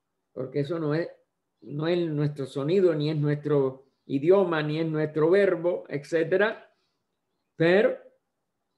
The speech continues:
es la expresión del pensamiento divino que va a volver a expresar otra concepción y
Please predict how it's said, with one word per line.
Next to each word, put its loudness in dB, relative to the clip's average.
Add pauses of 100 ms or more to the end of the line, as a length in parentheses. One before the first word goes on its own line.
(140)
es -2
la 2
expresión -2
del 0
pensamiento -2
divino 2 (1040)
que 8
va 6
a 4
volver 6
a 2
expresar -4 (1200)
otra 0
concepción -2 (1120)
y -2